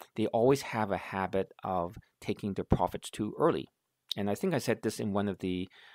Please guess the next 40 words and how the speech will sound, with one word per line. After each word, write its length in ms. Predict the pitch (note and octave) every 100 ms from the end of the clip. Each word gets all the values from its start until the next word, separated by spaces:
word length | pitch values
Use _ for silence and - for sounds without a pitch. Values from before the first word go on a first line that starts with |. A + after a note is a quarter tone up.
| - _
live 240 | G#2 G#2+ -
streams 340 | - G2+ G2
is 260 | - G#2 G#2
where, 480 | G#2 G2 F#2+ F#2 F#2+ - - - _ -
uh, 140 | - - -
you 640 | G2+ G#2+ G#2 G2+ G2+ - -
are 120 | G#2
fearful 840 | G#2 - C#3+ C#3+ C3+ - A2 G#2+ -
of 460 | - F#2+ F2+ F#2 - _ - -
losing 420 | G#2+ A2 G#2 G2+
your 100 | F2+
profits, 420 | B2+ C3 A2+ -
so 220 | - F#2+
you 180 | F#2 F2+
take 240 | - A2+ -
whatever 320 | G2+ F#2 F#2
profit 480 | - - F#2+ - -
is 320 | - F#2+ F2+ -
being 320 | - F2+ F2+ F2+
given 280 | C#3+ G#2 - _ _ _ _ _ _ _ _ _ -
or 140 | F#2 F2
that 160 | F#2
you 80 | F#2
currently 320 | - A2 G2
have, 320 | - G2+ E2+ - - - - - -
and 720 | G#2 G2 F#2+ F#2+ F#2 F#2 F2+
then 340 | G#2+ G2+ F#2+ F#2
suddenly 400 | - G2+ F#2+ F2+
the 80 |
position, 640 | - F2+ F#2+ - G2 F2 E2+
you 80 | F#2
know, 60 |
keeps 260 | - A#2+ -
going 360 | - F#2+ F#2 F2+
in 240 | G#2 F#2
your 180 | F2 F2
favor, 480 | - F2 D#2+ D2+ D2
right? 240 | F2+ A2 -
Either 240 | F#2 F2
up 220 | F#2 -